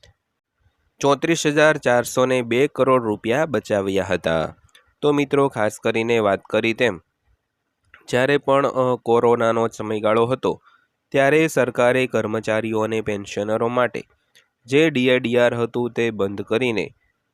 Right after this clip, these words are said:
ઘણા એવા રૂપિયા બચાવ્યા હતા. કારણ કે આ સમયગાળામાં જે પણ કાંઈ ખર્ચો થયો હતો અને જે કલ્યાણકારી યોજનાઓ હતી તેના પણ ખર્ચો થયો હતો, તો તેને કારણે સરકારે ચોત્રીસ હજાર ચારસો ને બે કરોડ રૂપિયા બચાવ્યા હતા.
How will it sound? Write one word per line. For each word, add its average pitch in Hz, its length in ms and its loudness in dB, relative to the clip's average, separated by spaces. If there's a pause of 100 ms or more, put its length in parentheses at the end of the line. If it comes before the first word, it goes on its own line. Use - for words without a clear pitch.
(160)
ઘણા 135 240 2
એવા 147 260 4
રૂપિયા 123 400 2
બચાવ્યા 120 600 0
હતા. 135 360 0 (1160)
કારણ 139 300 2
કે 151 260 0 (120)
આ 120 120 0
સમયગાળામાં 120 1000 -2
જે 135 340 0 (100)
પણ 131 180 0
કાંઈ 131 200 0
ખર્ચો 113 420 -4
થયો 127 320 0
હતો 143 480 0 (500)
અને 147 460 2
જે 143 180 0
કલ્યાણકારી 123 720 0
યોજનાઓ 117 500 0
હતી 123 300 -4
તેના 110 300 -2
પણ 120 200 -4
ખર્ચો 110 380 -4
થયો 139 340 0
હતો, 156 400 0 (460)
તો 170 140 2
તેને 147 300 2
કારણે 135 460 2
સરકારે 117 580 0
ચોત્રીસ 117 500 -6
હજાર 131 280 2
ચારસો 107 480 -2
ને 117 140 -6
બે 104 240 -2
કરોડ 110 380 -2
રૂપિયા 110 460 -4
બચાવ્યા 95 580 0
હતા. 85 640 -4